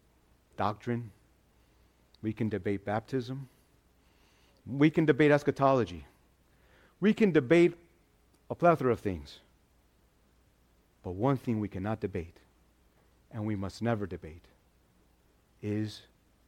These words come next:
Jesus really the way, the truth, and the life? That right there, beloved, is not up for grabs. And I will take Jesus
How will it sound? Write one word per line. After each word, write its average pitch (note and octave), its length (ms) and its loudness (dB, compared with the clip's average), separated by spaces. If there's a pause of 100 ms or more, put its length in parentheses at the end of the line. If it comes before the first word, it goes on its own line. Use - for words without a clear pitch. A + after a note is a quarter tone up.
(260)
Jesus F#2 640 -12 (340)
really G#2+ 300 -4
the G2 120 -8
way, G2 380 -8 (500)
the F#2+ 80 -10
truth, E2 360 -18 (320)
and E2+ 120 -12
the E2 60 -12
life? D2+ 140 -16 (1400)
That D3 240 4
right A2 240 0
there, A2 180 0
beloved, F2 420 -12 (500)
is F#2+ 140 -12
not F#2+ 180 -6
up E2+ 120 -8
for F2 100 -20
grabs. - 420 -20 (3000)
And G2 100 -6
I G2+ 60 -2
will A2 180 -4
take G#2+ 280 -8
Jesus F#2+ 640 -12